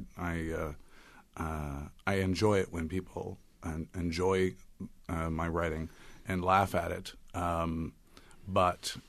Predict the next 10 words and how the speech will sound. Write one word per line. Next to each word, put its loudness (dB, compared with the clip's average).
uh, -4
I'm 0
trying 0
for -4
more 4
than -4
laughter. -8
And, -2
uh, -4
uh, -6